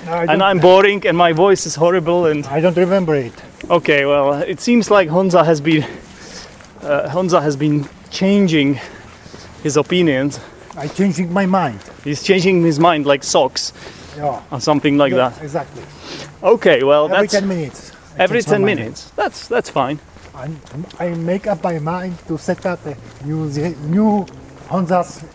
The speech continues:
Speaker 1: English podcast.
Speaker 2: Honza's Eng-
Speaker 1: <laughs> Yeah.
Speaker 2: You have made up your mind
Speaker 1: Yeah.
Speaker 2: to set up the Honza's English
Speaker 1: Yeah.
Speaker 2: podcast.
Speaker 1: Right
Speaker 2: Honza,
Speaker 1: now.
Speaker 2: may, may I,
Speaker 1: Exactly.
Speaker 2: may I ask you, uh, an
Speaker 1: I'm,
Speaker 2: interesting
Speaker 1: uh,
Speaker 2: question, Honza?
Speaker 1: I am trying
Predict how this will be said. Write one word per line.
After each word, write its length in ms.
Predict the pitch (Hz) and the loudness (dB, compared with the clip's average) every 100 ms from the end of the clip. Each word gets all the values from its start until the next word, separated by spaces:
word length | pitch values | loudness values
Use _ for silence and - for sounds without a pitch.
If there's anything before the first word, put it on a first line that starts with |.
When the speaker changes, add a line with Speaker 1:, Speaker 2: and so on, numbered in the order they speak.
| - | -14
Speaker 1:
English 240 | 180 165 160 | -8 -6 -6
podcast. 500 | 147 - - 101 - | -10 -14 -16 -16 -16
Speaker 2:
Honza's 520 | - 190 269 285 294 | -2 2 4 4 2
Eng- 100 | 254 - - - | 0 0 -4 -4
Speaker 1:
<laughs> 160 | 208 | -2
Yeah. 320 | 160 214 151 - - - - - - | 4 4 2 -4 -14 -18 -18 -8 0
Speaker 2:
You 100 | 160 | 2
have 80 | 156 | 4
made 180 | 196 | 4
up 140 | 214 208 | 4 4
your 140 | 220 | 2
mind 320 | 214 196 127 - | 2 0 -4 -4
Speaker 1:
Yeah. 140 | 185 | 0
Speaker 2:
to 20 | 156 | 0
set 180 | 180 190 | 2 2
up 120 | 156 | 0
the 120 | 143 | 0
Honza's 380 | 139 160 160 156 | 0 2 2 2
English 220 | 160 151 | 0 -2
Speaker 1:
Yeah. 60 | - 180 | -2 0
Speaker 2:
podcast. 320 | 156 117 113 - - - - - | 0 -2 -8 -14 -20 -20 -10 0
Speaker 1:
Right 160 | 196 | 2
Speaker 2:
Honza, 100 | 202 | 2
Speaker 1:
now. 240 | 180 147 127 | 2 -2 -2
Speaker 2:
may, 180 | 165 220 | -2 2
may 180 | 180 240 | 2 2
I, 60 | |
Speaker 1:
Exactly. 440 | 294 214 - 147 127 - | 4 2 2 -2 -4 -2
Speaker 2:
may 120 | 180 294 | 2 4
I 160 | 339 | 4
ask 180 | 262 - | 2 0
you, 200 | 214 185 | 4 4
uh, 20 | 180 175 175 | 4 0 2
an 80 | 175 | 2
Speaker 1:
I'm, 0 | |
Speaker 2:
interesting 440 | 180 185 170 175 | 2 2 0 0
Speaker 1:
uh, 40 | 156 | 2
Speaker 2:
question, 380 | 175 - 123 117 | 0 0 -4 -4
Honza? 200 | 120 123 | -4 0
Speaker 1:
I 80 | |
am 180 | 208 185 | 0 0
trying 260 | 190 202 | 0 0